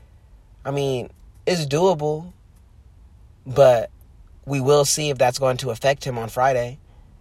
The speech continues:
And not only that, but Bam Adebayo, I believe his shoulder, his shoulder was feeling kinda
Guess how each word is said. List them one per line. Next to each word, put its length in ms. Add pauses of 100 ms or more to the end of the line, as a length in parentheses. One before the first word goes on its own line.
(560)
And 460 (580)
not 160
only 260
that, 320 (1000)
but 180
Bam 240
Adebayo, 680 (640)
I 80
believe 400
his 160
shoulder, 720 (760)
his 160
shoulder 440
was 180
feeling 300
kinda 240